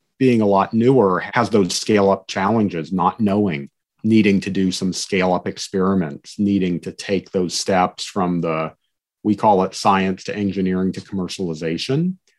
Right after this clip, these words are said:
So taking those steps from the lab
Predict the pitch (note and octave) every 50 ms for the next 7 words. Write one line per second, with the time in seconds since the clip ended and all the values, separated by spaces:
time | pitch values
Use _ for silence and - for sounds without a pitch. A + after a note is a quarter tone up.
0 | _ _ _ - - G#2+ F2+ - - - A#2 A2 - B2+ A2+ G2+ G2 F#2 F2 -
1 | - G#2 F#2+ F2 - - - - - G#2+ A2+ A#2+ B2 B2 A2 G#2+ F#2+ F2+ E2+ F2
2 | F2 E2+ F2 F2+